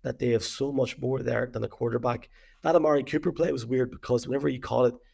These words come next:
he was in bounds, and they should have given it as a touchdown, or they should have let the, he should have let the game play on. Um, look, the Browns are there. I think for me, the really frustrating thing is the Tennessee Titans. They seem to be so close, but yet so far.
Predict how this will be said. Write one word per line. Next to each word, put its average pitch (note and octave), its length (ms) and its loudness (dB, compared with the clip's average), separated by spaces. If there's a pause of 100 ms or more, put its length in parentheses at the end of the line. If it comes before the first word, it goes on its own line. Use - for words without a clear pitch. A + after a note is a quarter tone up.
(160)
he A#2+ 140 -10
was B2+ 320 4
in B2 140 2
bounds, C3 480 2 (360)
and A#2+ 100 -4
they A#2+ 60 0
should C#3 180 4
have B2 80 -2
given B2 200 4
it C#3 40 2
as A2+ 100 -4
a G#2 40 -10
touchdown, C3 460 -4
or A#2+ 160 -2
they A2+ 60 0
should B2 140 -4
have A#2+ 100 -2
let C3 140 0
the, A#2+ 160 -14
he C3+ 120 -6
should - 140 -6
have - 40 0
let B2 100 2
the C3+ 60 -6
game A#2+ 180 -4
play A#2+ 160 -4
on. B2+ 220 0 (480)
Um, B2 280 -4 (200)
look, D#3 240 2 (1000)
the - 100 -4
Browns F3 420 6
are C#3+ 120 4
there. D3+ 380 2 (100)
I C#3+ 80 -2
think F3+ 200 -2
for - 160 -2
me, D#3+ 280 -2
the D3 120 -2
really D3 220 2
frustrating D3 560 -4
thing F#3 280 -2 (100)
is B2+ 280 -2
the - 120 -12
Tennessee C#3 400 -2
Titans. C3 540 -4 (1700)
They - 80 -4
seem - 180 -2
to G#2 60 2
be F#2 80 0
so D3 200 -4
close, G3 340 2
but D#3+ 120 -4
yet - 120 -4
so B2 160 -2
far. - 320 -4